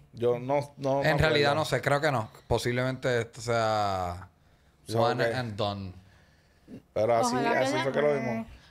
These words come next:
Speaker 3: ojalá que haya más. También pienso que, que sí, que se podían hacer tal vez preguntas más como en el follow-up, como que, ok, pero exactamente, porque puedes decir como que todo lo que la gente quiere escuchar, lo que vas a hacer, ok, pero ¿cómo lo vas a hacer?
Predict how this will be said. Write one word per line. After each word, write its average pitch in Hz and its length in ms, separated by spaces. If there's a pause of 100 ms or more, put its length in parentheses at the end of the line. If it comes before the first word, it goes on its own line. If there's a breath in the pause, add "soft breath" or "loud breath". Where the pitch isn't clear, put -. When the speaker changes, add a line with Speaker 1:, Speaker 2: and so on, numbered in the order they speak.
(200 soft breath)
Speaker 3:
ojalá 240 220
que 240 40
haya 277 240
más. 254 240
También 285 320
pienso 311 380
que, 311 360 (300 loud breath)
que 277 140
sí, 294 160
que 330 100
se 294 80
podían 247 280
hacer 294 240
tal 294 160
vez 294 140 (120)
preguntas 262 460
más 277 420
como 262 300
en 247 120
el 233 140
follow-up, 277 680
como 240 200
que, 247 60
ok, 233 100 (140)
pero 233 120
exactamente, 233 640
porque 233 180
puedes 240 380
decir 294 480
como 269 180
que 247 120
todo 233 180
lo 233 80
que 254 60
la 262 100
gente 254 200
quiere 254 160
escuchar, 262 440
lo 233 80
que 214 100
vas 214 100
a 240 40
hacer, 254 180
ok, 220 100 (100)
pero 208 200
¿cómo 254 320
lo 226 120
vas 208 140
a 202 40
hacer? 175 280